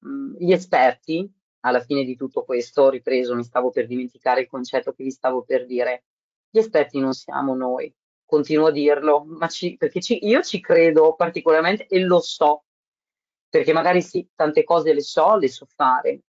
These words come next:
ma vi assicuro che tutto quello che io ho imparato a fare, chi mi ha stimolato, sono stati proprio i miei alunni,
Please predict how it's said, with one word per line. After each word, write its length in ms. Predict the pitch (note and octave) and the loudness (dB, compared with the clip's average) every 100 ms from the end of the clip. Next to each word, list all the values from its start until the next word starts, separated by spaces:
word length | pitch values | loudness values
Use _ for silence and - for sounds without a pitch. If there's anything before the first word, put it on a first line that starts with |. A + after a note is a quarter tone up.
| - | -6
ma 220 | D3 D3 | -2 0
vi 120 | E3+ | 2
assicuro 600 | A3+ - F3+ - D#3 C#3 | 0 -2 -14 -2 2 2
che 120 | - | 0
tutto 280 | C#3+ D#3 D#3 | -6 -2 -2
quello 220 | D#3+ D3+ | 2 2
che 160 | D3 D#3 | 2 0
io 260 | D3 F3 G3 | -2 0 0
ho 60 | |
imparato 540 | D3 C3+ D3 C#3 - B2+ | -2 -2 -2 -2 -4 -8
a 80 | _ | _
fare, 520 | C3 A#2 A2+ C#3 C#3+ | -2 0 2 2 0
chi 200 | _ A3+ | _ 0
mi 100 | G3 | 0
ha 60 | D#3 | 0
stimolato, 840 | - - C#3+ C#3 C3 B2 - D3+ | -4 -8 -4 -2 0 -2 2 2
sono 240 | D3 D#3 C#3 | 2 -2 -6
stati 320 | - C#3 C#3+ | -6 -8 -6
proprio 300 | C#3 C3+ D3+ | -4 -4 -2
i 20 | |
miei 200 | C#3 C#3 | -2 -2
alunni, 500 | B2+ B2+ D3 D#3+ D3 | -2 -2 -2 -2 -2